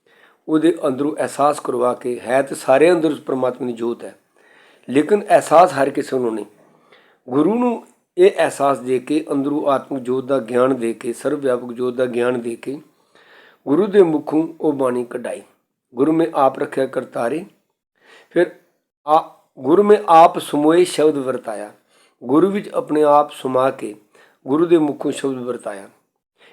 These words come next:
ਇਸ ਲਈ ਗੁਰੂ ਜੀ ਕਹਿੰਦੇ ਨੇ, "ਹੂੰ ਆਪੂ ਬੋਲਣਾ ਜਾਣਦਾ, ਮੈਂ ਕਿਹਾ ਸਭ ਹੁਕਮ ਆਓ ਜੀਓ।"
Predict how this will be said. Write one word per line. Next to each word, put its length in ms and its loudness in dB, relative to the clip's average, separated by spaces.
ਇਸ 160 -4
ਲਈ 160 4
ਗੁਰੂ 200 0
ਜੀ 120 -4
ਕਹਿੰਦੇ 200 0
ਨੇ, 60 2
"ਹੂੰ 200 4
ਆਪੂ 300 4
ਬੋਲਣਾ 400 2
ਜਾਣਦਾ, 420 -2
ਮੈਂ 160 -4
ਕਿਹਾ 300 -6
ਸਭ 240 -6
ਹੁਕਮ 300 -6
ਆਓ 160 0
ਜੀਓ।" 340 -12